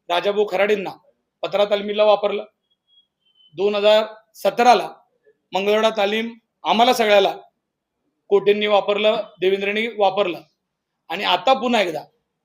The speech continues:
नाना काळेंना वापरून पुन्हा माझ्याशी, अ, त्रास देण्याचं काम सुरू आहे.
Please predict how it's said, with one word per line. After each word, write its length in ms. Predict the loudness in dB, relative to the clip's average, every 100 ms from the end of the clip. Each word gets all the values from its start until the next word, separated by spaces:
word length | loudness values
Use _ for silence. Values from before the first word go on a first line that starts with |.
| _ _ -8
नाना 280 | -4 -2 -2
काळेंना 400 | 0 0 0 0
वापरून 480 | 0 0 -2 -2 -8
पुन्हा 500 | _ _ -10 -4 -2
माझ्याशी, 500 | 0 -2 -2 -4 -6 -8 _ _ _ _ _ _
अ, 180 | -2 -2
त्रास 280 | 0 0 0
देण्याचं 280 | -2 -6 -6
काम 200 | -6 -8
सुरू 180 | -14
आहे. 80 | -20